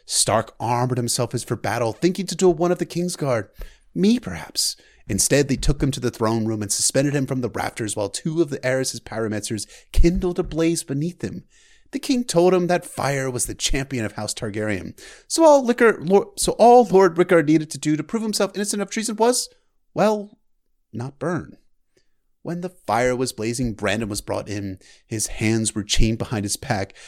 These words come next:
and around his neck was a wet leathern cord attached to a device the king had brought from Tyrosh. His legs were left free, though, and his longsword was set down just beyond his reach. The pyromancers roasted Lord Rickard slowly, banking and fanning that fire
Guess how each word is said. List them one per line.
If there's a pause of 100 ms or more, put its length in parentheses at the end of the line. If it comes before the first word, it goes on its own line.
(120)
and
around
his
neck
was
a
wet
leathern
cord
attached
to
a
device
the
king
had
brought
from
Tyrosh. (420)
His
legs
were
left
free,
though,
and
his
longsword
was
set
down
just
beyond
his
reach. (640)
The
pyromancers (140)
roasted
Lord
Rickard
slowly,
banking
and
fanning
that
fire